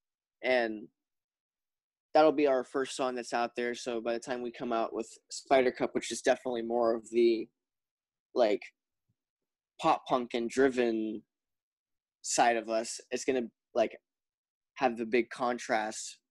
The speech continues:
I guess, like you're saying. But we are gonna have an E P coming up that does have, I guess, more of our ska punk side to it.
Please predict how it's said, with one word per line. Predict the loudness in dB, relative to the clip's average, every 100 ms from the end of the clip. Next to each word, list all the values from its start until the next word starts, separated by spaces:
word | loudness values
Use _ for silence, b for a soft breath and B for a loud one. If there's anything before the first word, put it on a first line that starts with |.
| _ _ _ _ _
I | 0
guess, | 2 2
like | 0 0
you're | -2
saying. | 0 0 0 -2 -10 _
But | -2 0 2
we | 2
are | 2
gonna | 2 -2
have | 0 0 0
an | -2
E | -2
P | -2 0 0
coming | 0 0 2
up | 0 0
that | -4 0
does | 0 -2
have, | -4 -2 -2 -4 -14 -20 _ _ _
I | 2
guess, | 4 2 2
more | 2 2
of | 2
our | -2
ska | -2 0 2 0 -4
punk | -6 -6 -10 _ _
side | -10 -2 0 0 -2 _ -4
to | 0
it. | 0